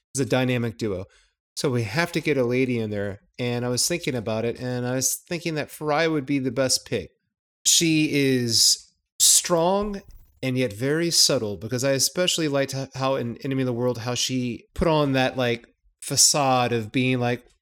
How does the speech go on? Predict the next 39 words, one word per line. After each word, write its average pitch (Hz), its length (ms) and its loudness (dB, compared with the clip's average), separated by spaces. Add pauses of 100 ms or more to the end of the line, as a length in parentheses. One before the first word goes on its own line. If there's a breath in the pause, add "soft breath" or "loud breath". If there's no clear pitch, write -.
with 143 160 2
Salamander, 123 480 2
but 120 100 0
also 131 340 2
willing 123 340 0
to 113 100 -4
just 120 300 -4
go 131 120 0
ahead 120 160 0
and 117 80 -2
be 120 60 0
like, 117 200 -2
"No, 120 140 0
he's 113 160 0
absolutely 113 460 -2
terrible, 117 340 -2
but 113 160 -4
I'm 113 100 -2
gonna 110 220 -4 (280 soft breath)
keep 170 160 -6
my 160 100 0
cool 151 400 -2
and 123 80 -4
make 123 180 -4
it 98 80 -12
seem 135 440 -2
like," 135 260 -8
you 147 80 -4
know, 131 100 -6
so - 420 -14
she 175 140 0
knows 180 280 2
how 165 140 2
to 156 140 0
be 139 540 -2
really, 127 420 0
really 120 460 -2
just - 500 -4 (420)
reserved. 107 840 -2